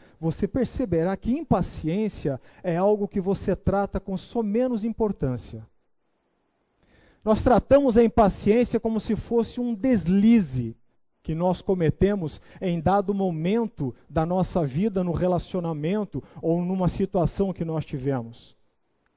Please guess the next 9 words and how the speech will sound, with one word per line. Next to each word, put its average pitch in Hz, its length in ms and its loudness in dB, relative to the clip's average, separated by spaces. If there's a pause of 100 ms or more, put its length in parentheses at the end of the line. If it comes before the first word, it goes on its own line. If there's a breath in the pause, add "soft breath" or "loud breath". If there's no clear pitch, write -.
(580)
Nós 180 160 4
tratamos 247 500 6
a 220 80 8
impaciência 233 840 2
como 220 180 -2
se - 80 -2
fosse 247 300 0
um 233 180 4
erro, 240 460 6